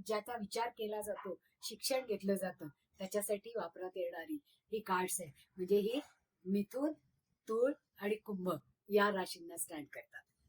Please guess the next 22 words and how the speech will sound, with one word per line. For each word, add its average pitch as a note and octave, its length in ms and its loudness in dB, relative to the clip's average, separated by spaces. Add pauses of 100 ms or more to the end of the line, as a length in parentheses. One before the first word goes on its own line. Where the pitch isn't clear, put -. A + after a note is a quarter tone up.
(300)
त्याचप्रमाणे A3 720 0 (1160)
कपची C4 380 8
कार्ड्स, - 500 -10 (580)
हा C4 60 4
कप D4 320 8
आहे F3 160 4
पहा - 160 -10 (480)
आणि A3 280 -4 (280)
सगळीकडे C#4+ 640 6
ही - 380 0
कप्सची C4 480 2
कार्ड G#3 260 0
दाखवली. E3 360 -10 (460)
कप E4 220 10
म्हणजे F4 340 6 (280)
जलतत्व A#3 560 0
आहे, D3 240 0 (340)
कपात A#3 320 -2
पाणी A#3 200 0
भरतो D4 280 0
ना E4 160 10
आपण, A3 180 4